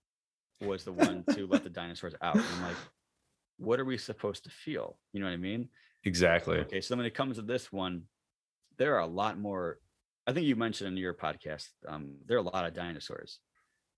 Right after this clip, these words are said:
Speaker 1: like, new species. There's, like, I, there's a lot. It's a big change, and it's,
Speaker 2: Yeah.
Speaker 1: it kinda, like, helps where it's like, okay, it's not all Maisie's fault.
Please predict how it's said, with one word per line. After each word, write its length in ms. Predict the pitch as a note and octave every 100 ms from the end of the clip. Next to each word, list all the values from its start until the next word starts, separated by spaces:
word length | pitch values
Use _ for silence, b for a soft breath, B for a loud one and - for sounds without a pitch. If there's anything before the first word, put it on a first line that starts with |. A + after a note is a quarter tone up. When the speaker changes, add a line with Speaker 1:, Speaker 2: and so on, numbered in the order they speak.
| -
Speaker 1:
like, 240 | E2 E2
new 140 | G2 F#2+
species. 720 | - F#2+ F2 - F2+ F2 F2
There's, 120 | F2+ E2 -
like, 200 | F2 - _ _ _ _ _ _ _ _ _ _ _ _ _ _ _ _ _ _
I, 160 | G2 A2+
there's 200 | C3 C3
a 40 | G2
lot. 280 | F#2+ - -
It's 160 | A2+
a 60 | A2+
big 340 | F2+ B2+ A#2+
change, 400 | - - A#2 G2+
and 100 | G2+
it's, 80 | G2
Speaker 2:
Yeah. 260 | A#2+ F#2+ D2+
Speaker 1:
it 80 | -
kinda, 180 | F3+
like, 180 | D#3+ A2
helps 320 | - A#2+ A2+ -
where 80 |
it's 80 | G#2
like, 100 | G#2+
okay, 240 | A2+ - F2+
it's 140 | F2
not 180 | B2+ -
all 160 | F#2+ G2+
Maisie's 440 | F#2 F#2 F#2 F2
fault. 380 | - C#2 D#2